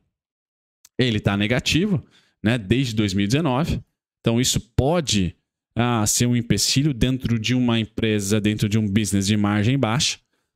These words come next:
tá? Então o fluxo de caixa operacional melhorou muito de dois mil e dezenove pra dois mil e vinte, mas caiu em dois mil e vinte e um. Estamos em um, em uma época de pandêmica, então é difícil aqui tirar uma análise,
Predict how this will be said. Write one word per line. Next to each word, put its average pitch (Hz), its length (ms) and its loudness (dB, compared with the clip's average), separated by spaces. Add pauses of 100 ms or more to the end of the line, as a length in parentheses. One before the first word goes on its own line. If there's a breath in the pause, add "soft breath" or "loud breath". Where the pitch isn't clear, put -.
(120)
tá? 107 240 0 (240 soft breath)
Então 117 140 0
o 113 60 0
fluxo 123 360 0
de 113 80 -2
caixa 123 360 0
operacional 110 880 -2
melhorou 110 340 2
muito 147 380 0
de 101 40 -2
dois 104 160 2
mil 110 60 2
e 113 60 0
dezenove 110 220 2
pra 117 80 0
dois 110 120 0
mil 113 140 2
e - 20 -2
vinte, 101 340 0 (300 loud breath)
mas 107 240 0
caiu 113 300 2
em 117 40 0
dois 120 140 0
mil 127 80 2
e 127 60 0
vinte 143 180 0
e 143 60 0
um. 90 200 -2
Estamos 104 440 0
em 120 60 2
um, 127 180 0
em 120 80 2
uma 117 360 0
época 107 300 0
de 113 80 -2 (240)
pandêmica, 123 540 0
então 104 200 0
é 117 40 2
difícil 143 560 0
aqui 123 180 0
tirar 113 300 0
uma 120 120 0
análise, 110 540 0